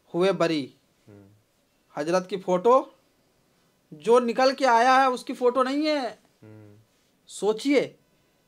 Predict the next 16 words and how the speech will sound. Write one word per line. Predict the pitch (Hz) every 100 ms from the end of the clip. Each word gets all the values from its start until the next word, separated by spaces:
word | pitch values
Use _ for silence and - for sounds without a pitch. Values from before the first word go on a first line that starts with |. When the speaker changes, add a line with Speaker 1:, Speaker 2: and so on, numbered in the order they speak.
| -
Speaker 1:
जो | 190 185
नौ | 190 214
साल, | 220 226 220
दस | 202 202 208
साल, | 226 214 233 233 - -
बारह | 165 196
साल | - 220
जेल | 196 214
में | 220
निकल | 214 220
के | 220
आया, | 214 226
उनकी | 220 185
फोटो | 233 214 196 226
नहीं | 233
है। | 233